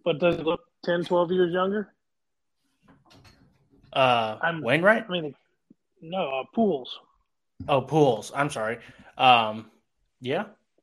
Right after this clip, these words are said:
Speaker 2: Uh, I mean, he still runs weird. Um,
Speaker 1: Oh, yeah.
Speaker 2: him sc-, s-, him scoring from first tonight, um,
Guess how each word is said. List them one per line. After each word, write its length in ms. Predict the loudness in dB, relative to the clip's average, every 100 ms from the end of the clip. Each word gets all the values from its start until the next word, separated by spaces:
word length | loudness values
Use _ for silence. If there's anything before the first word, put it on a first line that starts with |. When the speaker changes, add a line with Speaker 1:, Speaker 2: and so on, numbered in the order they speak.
| _ _ -2
Speaker 2:
Uh, 480 | 4 6 4 2 -2 -12
I 80 | -10
mean, 140 | -10
he 120 | -8 -12
still 960 | -14 _ _ _ _ _ -8 -6 -8 -8
runs 640 | -6 -6 -6 -10 -14 -20 _ _
weird. 400 | -10 -6 -8 -10 _ _ _ _ _ _ -8
Um, 220 | -6 -4
Speaker 1:
Oh, 120 | -6 -8
yeah. 180 | -10
Speaker 2:
him 200 | -6 -6
sc-, 160 | -6 -12 -20 _ _ _ -18
s-, 180 | -16 -16 -8
him 220 | -4 -4
scoring 460 | -4 -2 -2 -2
from 360 | -6 -6 -6 -8
first 440 | -2 -2 -2 -10 -12
tonight, 460 | -8 -6 -6 -10 -14
um, 400 | -10 -8 -8 -12